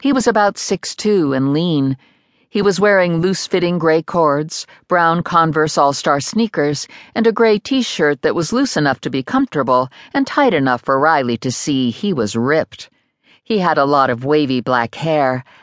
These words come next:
and dark eyes that could only be described as smoldering.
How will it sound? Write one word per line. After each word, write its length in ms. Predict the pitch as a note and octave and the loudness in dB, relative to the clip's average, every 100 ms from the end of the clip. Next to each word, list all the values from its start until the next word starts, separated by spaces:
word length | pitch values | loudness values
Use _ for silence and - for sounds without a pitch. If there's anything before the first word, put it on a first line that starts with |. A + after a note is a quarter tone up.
| - | -4
and 140 | G#3+ | 0
dark 300 | A#3 A3+ G#3+ | 2 0 2
eyes 400 | A3+ G3+ E3+ D3+ | 2 4 2 0
that 140 | E3+ D#3 | -2 -2
could 140 | G3+ | 0
only 220 | C#4 B3+ | 0 0
be 140 | F3 D#3+ | 0 -2
described 640 | D3 - E3 C#3 B2 A#2+ | -4 -4 0 0 0 -2
as 220 | A#2+ A2 | -4 -4
smoldering. 880 | - - G3 F3 B2 G#2+ A2 G#2+ C3 | -6 -4 -2 -2 -2 -4 -4 -4 -8